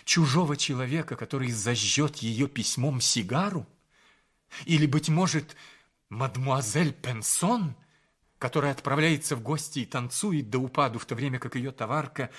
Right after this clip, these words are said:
умирает с голоду? Признаюсь, дорогой Марсель, что всё это прямо внушает мне ужас.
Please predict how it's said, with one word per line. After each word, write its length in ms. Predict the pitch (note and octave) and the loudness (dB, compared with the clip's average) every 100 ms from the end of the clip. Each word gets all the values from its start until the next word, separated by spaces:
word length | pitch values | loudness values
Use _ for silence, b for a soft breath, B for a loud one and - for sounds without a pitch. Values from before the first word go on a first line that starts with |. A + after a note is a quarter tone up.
| B - | B -10
умирает 580 | A#2 G#2+ A#2+ C#3 A#2+ F2+ | -6 -4 -4 -2 -4 -6
с 200 | - E2 | -8 -4
голоду? 540 | - F#3 G3 F3 A#2 - _ B B B B B _ | 0 0 0 -4 -8 -14 _ B B B B B _
Признаюсь, 600 | - F#2 F2+ F#2 G#2+ A2+ | -10 -8 -6 -6 -6 -6
дорогой 460 | F#2+ E2 F2 F2 G#2 | -8 -6 -6 -4 -4
Марсель, 560 | F2+ E2 - A#2 G#2 B B B B - | -4 -4 -4 -2 -2 B B B B -10
что 220 | - F2+ | -8 -8
всё 240 | - - | -6 -4
это 180 | G2 - | -6 -8
прямо 380 | - G2 F#2+ F2+ B B | -10 -8 -8 -10 B B
внушает 640 | D#2+ D#2+ F2 - F#2+ F2+ - | -12 -8 -6 -4 -4 -4 -4
мне 220 | F2 F2 | -4 -2
ужас. 640 | F#2 G2 D#2 D#2+ - - | -2 -2 -6 -8 -10 -10